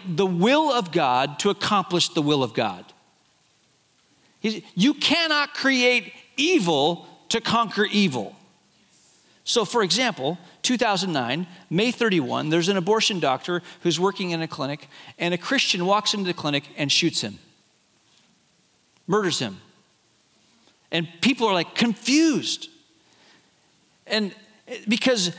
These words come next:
evil has been done to stop evil. Now, uh,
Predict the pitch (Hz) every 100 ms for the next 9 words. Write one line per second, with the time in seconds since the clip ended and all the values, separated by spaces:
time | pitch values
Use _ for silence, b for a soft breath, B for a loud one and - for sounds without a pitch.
0 | - - 262 311 320 247 190 190 165 185
1 | 180 165 285 160 180 233 - b b b
2 | b b _ _ - 226 269 254 269 294
3 | 226 139 123 208 - - -